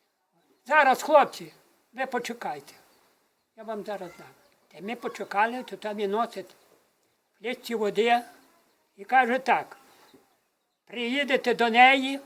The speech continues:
бо вона вже тріскає корова». То та, то та баба відкотна. Тріскає.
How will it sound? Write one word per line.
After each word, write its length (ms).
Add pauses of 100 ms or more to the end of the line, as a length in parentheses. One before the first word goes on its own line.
(400)
бо 100
вона 200
вже 160
тріскає 600
корова». 520
То 100
та, 140 (160)
то 120
та 180
баба 320
відкотна. 680 (800)
Тріскає. 460